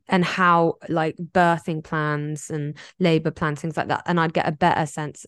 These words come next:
of maybe I should just stick with her, and this is someone that, um,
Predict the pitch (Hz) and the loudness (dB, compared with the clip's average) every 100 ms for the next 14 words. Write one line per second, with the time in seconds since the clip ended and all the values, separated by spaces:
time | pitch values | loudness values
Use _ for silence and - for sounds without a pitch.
0 | - 156 143 143 _ - _ - 175 180 | -2 0 0 -4 _ -20 _ 2 6 6
1 | 185 160 - 170 - 196 175 165 - - | 4 2 0 0 0 -2 -2 -4 -4 -4
2 | - 165 151 160 151 151 151 - 156 - | -2 -2 0 0 0 -2 -4 -6 -6 -4
3 | 151 87 85 87 - _ - - _ 156 | -4 -4 -4 -4 -6 _ -20 -20 _ -2
4 | 147 151 147 | 0 -2 -6